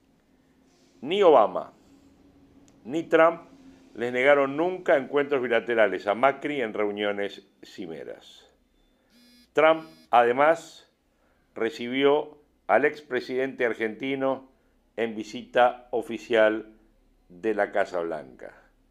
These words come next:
Fue también la primera vez que un presidente argentino estuvo en Roma y no fue recibido por el Papa argentino. Cuando el gobierno comenzó a planificar este viaje a Europa,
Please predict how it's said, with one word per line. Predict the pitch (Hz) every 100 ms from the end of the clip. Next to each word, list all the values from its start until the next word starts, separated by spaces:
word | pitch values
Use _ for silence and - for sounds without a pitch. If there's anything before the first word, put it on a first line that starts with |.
| _ _ _
Fue | - 147
también | 143 147 147
la | 127
primera | 135 143 139
vez | 151
que | 143
un | 117
presidente | 117 117 135 143 139 143
argentino | 120 120 110 143 131
estuvo | - 135 127
en | 120
Roma | 156 131 98 82 69 _ _ _ _ _
y | 104 113
no | 113 143
fue | 143 117 131
recibido | 131 127 - 101 107 110 104
por | 101
el | 95
Papa | 78 98 90 92
argentino. | 82 - 82 78 73 64 - _ _ _ _ _ _
Cuando | _ 104 107
el | 113
gobierno | 120 139 156 160
comenzó | 123 120 113
a | 139
planificar | 123 113 113 101 123
este | 117 113
viaje | 110 117 117
a |
Europa, | 110 120 135 151 160 -